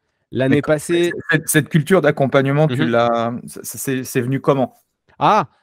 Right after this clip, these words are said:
Speaker 1: euh, ma mère avait un coach quand elle était, quand moi j'étais plus petit pour faire du sport. Et puis, euh, et puis moi,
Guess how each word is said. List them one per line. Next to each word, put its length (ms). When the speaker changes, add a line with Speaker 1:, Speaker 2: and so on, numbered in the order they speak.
Speaker 1:
euh, 520
ma 180
mère 220
avait 160
un 100
coach 300
quand 200
elle 80
était, 480
quand 200
moi 80
j'étais 180
plus 140
petit 260
pour 100
faire 140
du 80
sport. 420
Et 120
puis, 440
euh, 640
et 100
puis 160
moi, 720